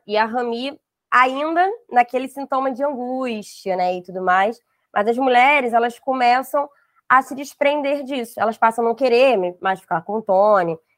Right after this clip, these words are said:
elas passam a querer passar o horário de cada uma pra outra, pra terem tempo para os seus negócios. E pensando, assim, como a uerj poderia abordar isso, é pensar rela-, realmente nessa relação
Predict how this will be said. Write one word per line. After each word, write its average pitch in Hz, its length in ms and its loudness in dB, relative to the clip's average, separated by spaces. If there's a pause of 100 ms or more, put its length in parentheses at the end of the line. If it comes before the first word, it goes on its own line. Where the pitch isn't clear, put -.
(160)
elas 190 160 -4
passam 190 300 2
a 202 60 0
querer 208 220 -2
passar 220 360 2
o 233 80 4
horário 208 300 6
de - 100 -20
cada 202 320 2
uma 196 460 -2
pra 190 240 2
outra, 196 760 -2 (340)
pra 196 160 0
terem 226 320 -4
tempo 233 260 -4
para 233 160 0
os 226 60 -10
seus 226 160 -6
negócios. 208 840 0 (640)
E 277 80 -10
pensando, 330 680 -2
assim, 269 300 -10
como 262 240 0
a 254 60 4
uerj 247 520 0
poderia 214 460 -2
abordar 196 420 0
isso, 208 480 -8 (340)
é 240 60 -8
pensar 262 280 0
rela-, 285 460 -2
realmente 247 500 0
nessa 247 260 -2
relação 285 880 0